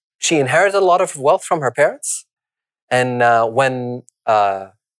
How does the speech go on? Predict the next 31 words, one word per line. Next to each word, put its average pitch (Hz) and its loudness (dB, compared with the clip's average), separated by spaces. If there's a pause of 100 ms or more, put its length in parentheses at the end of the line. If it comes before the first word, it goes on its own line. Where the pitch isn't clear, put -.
there 170 2
was 123 0
a 120 4
refugee 185 0
crisis 175 2
in 131 -8
Morocco, 156 0
she 127 -6
headed 156 -2
there 240 -4 (540)
and 123 -2
she 139 -4
provided 131 0
all 165 2
charitable 180 0
services, - -2 (480)
but 156 2
she 175 -2
put - 0
aside 175 2 (220)
a - -8
part 208 2
of 208 -2
her 196 2
wealth 185 0 (320)
to - -4
create 165 0
a 147 2
purely 320 -4
philanthropic 170 -2
initiative - -6